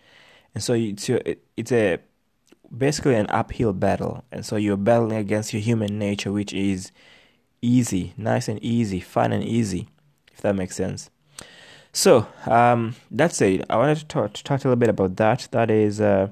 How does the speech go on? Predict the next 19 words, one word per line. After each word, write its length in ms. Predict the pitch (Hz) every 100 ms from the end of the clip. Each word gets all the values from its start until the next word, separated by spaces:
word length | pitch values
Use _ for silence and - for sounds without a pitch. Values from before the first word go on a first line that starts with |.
| - _ _ _ - - -
I've 340 | 123 110 117
written 220 | 151 170
a 40 | 113
few 200 | - 107
blogs 340 | 101 104 104
about, 580 | 101 92 92 90 - -
you 100 | 113
know, 200 | 95 - _ _ _
how 180 | 117 120
to 120 | 110
get 280 | 104 101 -
a 160 | 85
lot 300 | 90 98 101
of 80 | 101
things 320 | - 110 101
done 340 | 98 101 98 92
in 140 | 95
just 320 | 101 101 -
five 480 | - - 104 98 -